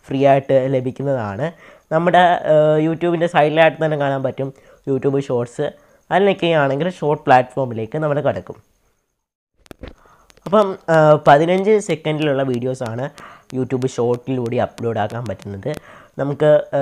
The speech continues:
YouTube-ലൊരു പ്ലസ് ബട്ടൺ കാണാൻ പറ്റും. ആ ബട്ടൺ ഞെക്കിയിട്ട് ക്രിയേറ്റ് എ ഷോർട്ട് കൊടുക്കുകയാണെങ്കിൽ YouTube-ൻ്റെ ഷോർട്ട് വീഡിയോസ് നമുക്ക് തന്നെ ക്രിയേറ്റീവായിട്ട് അപ്ലോഡ് ചെയ്യാം. അതായത് ഒരു ക്യാമറ ഉണ്ട്, ആ ക്യാമറയിൽ ഫിൽറ്റേഴ്സ് ഒന്നും വന്നിട്ടില്ല.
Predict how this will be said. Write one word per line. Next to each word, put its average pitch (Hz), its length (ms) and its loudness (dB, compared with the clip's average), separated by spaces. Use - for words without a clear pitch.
YouTube-ലൊരു 139 560 -2
പ്ലസ് 123 280 -6
ബട്ടൺ 127 300 -6
കാണാൻ 120 240 -10
പറ്റും. 156 240 -14
ആ 160 160 4
ബട്ടൺ 147 260 4
ഞെക്കിയിട്ട് 139 420 -4
ക്രിയേറ്റ് 151 420 -2
എ 156 100 -12
ഷോർട്ട് 131 300 -6
കൊടുക്കുകയാണെങ്കിൽ 117 720 -4
YouTube-ൻ്റെ 139 440 -2
ഷോർട്ട് 131 300 -4
വീഡിയോസ് 123 420 -6
നമുക്ക് 127 260 -8
തന്നെ 123 180 -6
ക്രിയേറ്റീവായിട്ട് 120 840 -4
അപ്ലോഡ് 117 300 -6
ചെയ്യാം. 107 220 -6
അതായത് 165 260 4
ഒരു 151 120 -8
ക്യാമറ 151 260 0
ഉണ്ട്, 131 160 -2
ആ 151 40 2
ക്യാമറയിൽ 151 380 0
ഫിൽറ്റേഴ്സ് 175 440 -2
ഒന്നും 170 180 -4
വന്നിട്ടില്ല. 131 340 -4